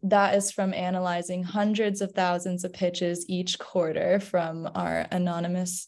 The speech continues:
um, aggregation process to analyze what we see there from our users. So not very encouraging numbers. We spoke with,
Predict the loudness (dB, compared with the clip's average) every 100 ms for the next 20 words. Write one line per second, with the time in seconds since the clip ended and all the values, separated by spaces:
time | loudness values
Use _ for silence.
0 | -8 -4 -2 -4 -6 -6 -6 -12 _ -2
1 | 0 0 0 -2 -2 -4 -4 0 0 2
2 | 2 4 4 0 -4 -2 -2 -2 -4 -4
3 | -4 -4 -2 -2 0 -2 -2 -2 0 4
4 | 4 4 2 -2 0 -2 -4 -2 2 4
5 | 2 -2 2 4 4 2 -4 -8 -20 -20
6 | -20 -20 _ 0 6 8 8 6 4 0
7 | -12 _ _ _ -2 4 6 6 8 8
8 | 8 6 4 2 2 2 4 4 4 4
9 | 4 0 -4 -6 -2 0 2 2 2 0
10 | 2 2 2 4 4 2 -2